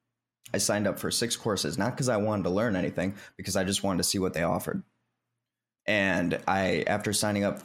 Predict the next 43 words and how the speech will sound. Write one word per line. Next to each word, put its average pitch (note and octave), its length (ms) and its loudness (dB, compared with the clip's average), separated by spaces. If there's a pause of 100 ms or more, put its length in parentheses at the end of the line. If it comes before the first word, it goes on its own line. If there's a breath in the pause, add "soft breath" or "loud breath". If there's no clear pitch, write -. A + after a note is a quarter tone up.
(100)
with F2+ 160 -2
six, - 240 0
they E2+ 140 0
were E2 100 0
pretty D3 280 -4
much D#2 180 0
all - 120 2
the - 80 -6
same. G#2 440 0 (360 soft breath)
You - 160 -16
sign F2+ 320 0
up, G2+ 400 0 (220)
you - 60 -20
join, F#2+ 500 0 (180 soft breath)
you - 80 -20
get F2+ 140 -4
the - 60 0
same G#2+ 380 0
bullshit G2+ 600 0
P - 160 -2
D G2+ 180 2
F F#2 460 -2
that F2+ 160 -4
they F#2 140 0
just F2+ 340 -2
shove F#2 420 -2
right F#2 240 2
in G2+ 60 0
your G#2 100 -2
face F#2 320 -2
once G2 160 -2
you G2 80 -2
get F2 140 -2
in F2+ 100 0
there. F2+ 140 0
You F#2 140 0
don't A2+ 160 0
even G2 180 0
start G2+ 400 0
talking G2 320 -2
to F#2+ 60 -2
the F#2+ 100 -2
guy F2 320 0